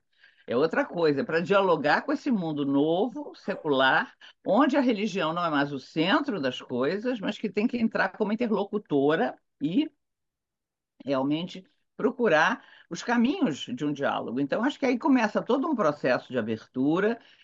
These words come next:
que depois teve um período mais, é assim, que parecia que isso tinha ficado na lembrança e no passado, e agora com o Papa Francisco voltou com toda a força, né? Então, as pessoas temem muito,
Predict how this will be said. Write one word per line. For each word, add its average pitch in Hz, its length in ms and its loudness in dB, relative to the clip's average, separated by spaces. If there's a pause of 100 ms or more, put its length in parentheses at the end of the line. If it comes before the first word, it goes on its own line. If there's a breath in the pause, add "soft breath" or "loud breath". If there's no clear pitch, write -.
(120)
que 170 80 -4
depois 175 420 -2
teve 147 200 0
um 151 80 0
período 131 440 0
mais, 120 580 -2 (320 soft breath)
é 104 100 4
assim, 120 640 0 (220)
que - 100 -6
parecia 131 480 -2
que 135 100 -4
isso 131 220 -8
tinha 127 320 -2
ficado 113 640 0 (240 soft breath)
na 123 200 0
lembrança 123 460 0
e 170 40 -4
no 131 100 -4
passado, 135 400 0
e - 40 -2
agora 185 280 0
com 202 100 -6
o 196 40 -6
Papa 185 260 -2
Francisco 196 480 -8
voltou 208 340 -2
com 170 140 -4
toda 202 240 -2
a - 20 -8
força, 180 640 -4
né? 226 300 -4 (380 soft breath)
Então, 269 200 -2
as 330 80 -6
pessoas 370 320 -4
temem 381 480 2
muito, 277 520 2